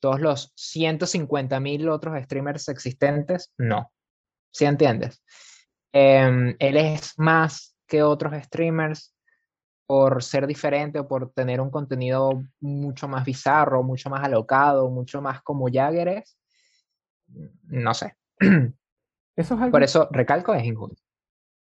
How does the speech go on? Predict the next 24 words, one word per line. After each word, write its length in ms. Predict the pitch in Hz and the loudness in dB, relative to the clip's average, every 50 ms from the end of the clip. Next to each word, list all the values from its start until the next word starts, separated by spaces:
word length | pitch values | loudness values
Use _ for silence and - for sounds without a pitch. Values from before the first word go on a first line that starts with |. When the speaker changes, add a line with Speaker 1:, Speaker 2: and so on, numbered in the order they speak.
| _ - | _ -4
Speaker 2:
Te 80 | 175 | -4
entiendo, 380 | 175 139 135 139 139 135 120 113 | -2 0 0 2 2 2 2 0
te 80 | - 113 | -2 -6
entiendo. 460 | 110 - 139 143 135 113 107 92 - | -6 -4 -2 -2 0 -2 -4 -6 -8
Y 300 | 143 139 131 131 139 - _ _ _ _ _ _ _ | -6 -6 -6 -6 -8 -12 _ _ _ _ _ _ _
es 100 | - 143 | -8 -6
completamente 520 | - 214 196 202 185 202 196 196 180 170 170 | -4 -4 -4 -4 -4 -4 -6 -8 -8 -8 -6
así, 200 | 165 277 269 196 | -4 -4 -4 -4
porque 300 | - 123 - - - 117 | -4 -8 -8 -8 -6 -6
uno 120 | 135 170 | -4 -4
diría 300 | 170 139 127 123 135 143 | -4 -2 -2 -4 -4 -6
que, 320 | 143 156 160 131 110 - - - _ _ _ _ _ _ _ - | -8 -8 -6 -6 -6 -8 -10 -16 _ _ _ _ _ _ _ -6
bueno, 240 | 123 135 147 123 107 | -4 -2 -2 -2 -2
vamos 260 | 110 113 127 143 160 | -4 -4 -4 -4 -4
a 260 | 170 156 131 - - - _ _ _ _ _ _ _ _ _ _ _ _ _ - | -4 -4 -6 -8 -10 -14 _ _ _ _ _ _ _ _ _ _ _ _ _ -6
vanaglorizar, 960 | 127 123 123 123 120 120 120 123 123 123 117 117 - - 143 143 151 147 | -4 -2 -2 -2 -4 -4 -4 -4 -4 -4 -6 -8 -6 -4 -2 -2 0 0
vangloriar 840 | 139 135 131 127 120 120 120 120 123 127 131 131 135 143 147 143 143 | -2 -2 -2 -4 -6 -6 -8 -6 -6 -6 -4 -4 -2 -2 -2 -2 -2
a 80 | 139 127 | -4 -4
la 100 | 120 117 | -4 -4
misma 260 | 127 127 131 143 139 | -6 -4 -4 -2 -2
gente 420 | 139 139 143 143 139 143 139 143 | 0 0 2 2 2 0 -2 -4
que 100 | - 127 | -8 -12
ha 20 | 113 | -12
estado 480 | - - 131 131 135 139 139 135 139 | -10 -8 -6 -4 -4 -2 -2 -4 -4